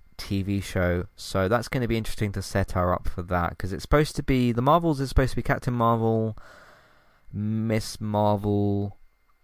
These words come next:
and I'm sure there's supposed to be three characters. I can't remember who the other one's supposed to be. Um, let me hover my mouse over this thing, see what it says about the Marvels.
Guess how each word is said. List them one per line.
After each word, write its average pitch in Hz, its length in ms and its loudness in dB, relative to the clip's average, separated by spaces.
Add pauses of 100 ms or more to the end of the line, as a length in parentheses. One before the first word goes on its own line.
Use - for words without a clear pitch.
(720)
and 98 1080 0
I'm 95 80 -6
sure 135 160 -2
there's 120 100 -4
supposed 107 220 -2
to - 60 -10
be 98 80 -4
three 95 380 -2
characters. 90 840 -2 (680)
I - 60 -12
can't 113 200 -8
remember 95 200 -2
who 92 120 0
the 95 80 -2
other 92 140 -2
one's 92 180 -6
supposed - 340 -4
to - 60 -12
be. 90 260 -2 (480)
Um, 92 500 -2 (140)
let 185 100 -12
me 180 80 -8
hover 120 300 -2
my 104 180 0
mouse 98 300 0
over 92 140 -4
this 92 180 -6
thing, 95 220 -8
see - 120 -8
what 98 120 -6
it 85 100 -10
says 92 220 -8
about 90 220 -6
the 95 60 -10
Marvels. 92 500 -6